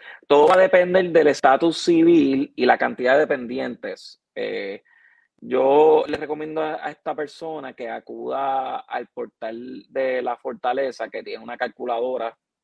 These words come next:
eh, para orientar a la, a la ciudadanía.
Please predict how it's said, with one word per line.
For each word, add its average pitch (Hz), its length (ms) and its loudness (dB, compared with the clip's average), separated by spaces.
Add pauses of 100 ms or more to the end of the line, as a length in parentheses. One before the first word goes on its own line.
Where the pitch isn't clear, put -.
(120)
eh, 104 400 -10
para 104 580 -4
orientar 110 440 -6
a 110 80 -2
la, 120 160 0
a 123 220 -4
la 120 100 -2
ciudadanía. 127 640 -8